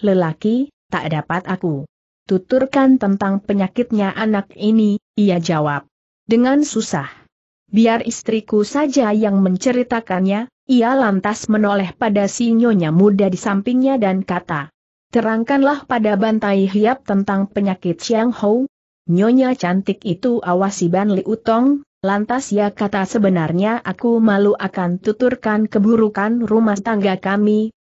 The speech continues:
tetapi karena terpaksa, biarlah aku menerangkannya.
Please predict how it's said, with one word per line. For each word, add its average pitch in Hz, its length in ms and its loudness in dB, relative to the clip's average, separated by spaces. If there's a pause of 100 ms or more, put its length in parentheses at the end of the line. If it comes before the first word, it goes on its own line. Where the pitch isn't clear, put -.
tetapi 170 560 -4
karena 214 480 0
terpaksa, 190 720 -6 (160)
biarlah 196 560 0
aku 226 400 0
menerangkannya. 180 880 0